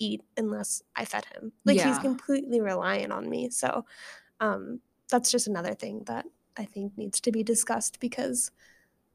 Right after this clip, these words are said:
Speaker 1: people always talk about how they wanna get pets, but the actual act of having a pet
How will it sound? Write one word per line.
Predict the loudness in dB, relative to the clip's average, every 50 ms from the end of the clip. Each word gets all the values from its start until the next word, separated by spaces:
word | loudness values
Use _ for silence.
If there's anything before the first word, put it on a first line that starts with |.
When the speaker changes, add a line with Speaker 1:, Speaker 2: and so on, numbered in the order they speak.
| _ _
Speaker 1:
people | 4 4 8 10 10
always | 10 10 8 8 4 4
talk | 2 0 0 2
about | 0 0 0 0
how | -2 -2
they | 0 0
wanna | 0 0 0 0 0
get | 0 -2 -4 -2
pets, | 2 2 2 2 2 -2
but | -2 -2 -2 0 -2 -4 -6 _ _ _ _ _ _ _ _ _ _ _ _ _ 4
the | 4
actual | 6 6 4 2 -2 2 4 4 6 6 4 2 0 -4 _ _ 6
act | 8 8 8 2 -2 -6
of | -6 -6
having | 0 2 2 2 2 0 -2 -4
a | -4
pet | 0 4 4 6 4 4 2